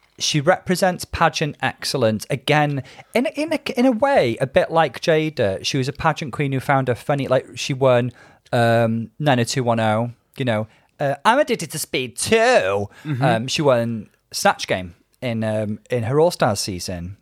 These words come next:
Speaker 1: Oh no, it was top two for that. But I think one thing for Trinity, there's a couple of, like, reasons for her to seek redemption because she's our joint win, uh, you know, along with Monet, our joint win queen. But also she's been quite mired in controversy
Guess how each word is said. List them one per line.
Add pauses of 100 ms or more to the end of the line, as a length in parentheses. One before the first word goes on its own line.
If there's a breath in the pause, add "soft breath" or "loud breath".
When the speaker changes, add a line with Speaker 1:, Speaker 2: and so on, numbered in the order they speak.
Speaker 1:
Oh
no,
it
was
top
two
for
that. (800 loud breath)
But (120)
I
think
one
thing
for
Trinity,
there's
a
couple
of,
like,
reasons
for
her
to
seek
redemption (260 loud breath)
because (140)
she's
our
joint
win, (160)
uh,
you
know,
along
with
Monet,
our
joint
win
queen. (340 loud breath)
But
also
she's
been
quite
mired
in
controversy